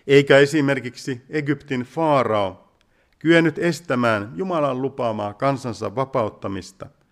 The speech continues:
vaikka itsepäisesti uhmasi Jumalan käskyä kerta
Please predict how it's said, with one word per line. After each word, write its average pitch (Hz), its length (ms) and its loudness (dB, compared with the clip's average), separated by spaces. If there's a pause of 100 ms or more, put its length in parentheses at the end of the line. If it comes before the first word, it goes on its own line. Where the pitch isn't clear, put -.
(380)
vaikka 165 320 2
itsepäisesti 123 1080 -6
uhmasi 120 680 -8 (120)
Jumalan 139 460 -2
käskyä 113 640 -8 (400)
kerta 139 440 -2